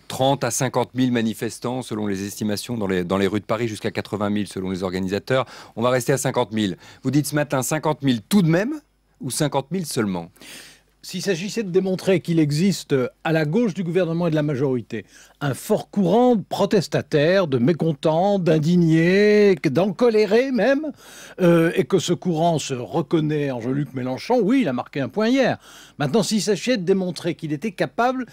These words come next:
Speaker 2: d'attirer, de fédérer, d'élargir son mouvement,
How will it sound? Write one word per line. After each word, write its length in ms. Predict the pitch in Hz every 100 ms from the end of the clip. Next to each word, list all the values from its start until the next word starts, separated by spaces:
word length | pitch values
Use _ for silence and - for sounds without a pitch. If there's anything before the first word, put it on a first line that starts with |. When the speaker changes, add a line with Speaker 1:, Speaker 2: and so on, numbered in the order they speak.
| - - -
Speaker 2:
d'attirer, 760 | 110 226 - 233 156 165 127
de 160 | 113 131
fédérer, 760 | - 247 247 220 160 143 120
d'élargir 560 | 110 190 226 185 170 196
son 160 | - 147
mouvement, 480 | 151 135 226 185